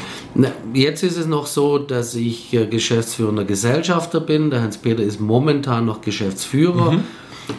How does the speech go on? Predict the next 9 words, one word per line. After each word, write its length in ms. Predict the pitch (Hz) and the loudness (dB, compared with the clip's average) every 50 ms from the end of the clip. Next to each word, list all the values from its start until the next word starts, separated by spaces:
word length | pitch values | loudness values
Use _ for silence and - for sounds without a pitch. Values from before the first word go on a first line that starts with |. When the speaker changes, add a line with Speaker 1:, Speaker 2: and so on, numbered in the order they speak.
| - - | -2 0
Speaker 1:
geht 220 | 117 127 127 127 | 2 2 2 2
jetzt 200 | 135 123 120 - | -2 -2 -4 -6
aber 500 | 87 90 113 107 117 117 113 110 107 - 101 | -8 -8 -8 -4 -4 -4 -4 -4 -4 -4 -4
nach 300 | 113 113 117 123 135 139 | -2 0 2 2 2 0
dem 120 | 139 131 | -2 -4
Frühlingsfest 720 | 123 - - 127 117 117 113 113 113 - 117 107 107 - - | -4 -2 0 0 2 2 0 -2 -2 -4 -4 -4 -4 -4 -4
als 220 | 107 104 98 - | -4 -4 -4 -2
Geschäftsführer 800 | - 107 101 - 107 101 98 - - - 110 104 98 104 107 107 | -2 -2 0 0 0 0 -2 -4 -2 0 2 4 4 4 4 4
raus 400 | 139 185 233 240 196 - - | 4 4 4 4 2 0 -2